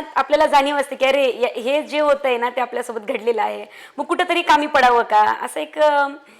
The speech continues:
अ, मनातून वाटायचं आणि मग परत लग्नानंतर सामाजिक कार्याला मी सुरुवात केली. गेली नऊ वर्ष झाली मी समाजकार्य करतेय आणि त्यातून आता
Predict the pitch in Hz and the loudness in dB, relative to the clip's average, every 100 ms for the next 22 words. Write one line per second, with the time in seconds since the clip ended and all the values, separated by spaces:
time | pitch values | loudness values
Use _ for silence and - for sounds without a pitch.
0 | - - - - 220 247 277 269 285 285 | -20 -20 -12 -4 -2 2 0 0 0 0
1 | 269 269 269 294 302 247 247 247 269 262 | 2 0 0 -2 0 -2 -4 -2 0 0
2 | 254 254 254 254 247 254 247 262 277 - | 0 -6 -6 -6 -6 -6 -4 -4 -6 -8
3 | 240 226 226 240 233 226 233 233 240 233 | -6 -6 -6 -4 -2 -2 -6 -8 -6 -6
4 | 240 - 247 262 - 220 220 226 226 220 | -6 -10 -12 -12 -8 -4 -4 -4 -6 -4
5 | 240 - 247 254 262 240 220 214 - 220 | -4 -6 -8 -10 -10 -8 -8 -8 -6 -8
6 | 220 233 220 - 254 330 _ - - - | -8 -10 -12 -10 -10 -12 _ -20 -20 -12
7 | - 247 294 302 311 320 311 320 339 359 | -6 -4 -4 -6 -4 -4 0 4 4 2